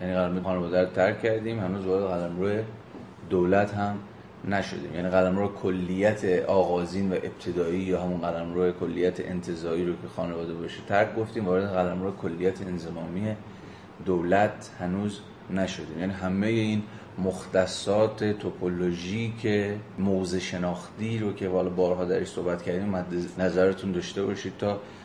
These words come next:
از لحاظ جغرافیایی گم نشید، چون هر متنی برای خودش جغرافی هم داره دیگه. یا شما هر چقدر که پیشتر میرید باید این نقشهٔ جغرافیایی اون اثر هم دستتون باشه که الان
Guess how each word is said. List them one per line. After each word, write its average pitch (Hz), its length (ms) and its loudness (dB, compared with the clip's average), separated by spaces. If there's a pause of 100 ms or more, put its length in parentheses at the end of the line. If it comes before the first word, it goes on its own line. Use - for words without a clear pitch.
از 87 100 0
لحاظ 95 220 4 (180)
جغرافیایی 101 1200 4
گم 113 300 4
نشید، - 300 -2 (560)
چون 107 200 -4
هر 113 220 6 (220)
متنی 117 340 0
برای 104 120 2
خودش 110 200 -4 (120)
جغرافی 92 520 0
هم 110 220 2
داره 101 200 2
دیگه. 78 220 -4 (260)
یا 85 60 -8
شما 95 220 -4
هر 92 300 -2
چقدر 92 380 -4
که 87 60 -8 (120)
پیشتر 95 400 -4
میرید 98 300 -2
باید 107 160 2 (280)
این 104 160 -4 (380)
نقشهٔ 95 680 -2
جغرافیایی 92 840 0
اون 110 100 0
اثر 104 440 0
هم 104 120 2
دستتون 98 480 0
باشه 90 240 -2
که 87 100 -10
الان 98 180 -2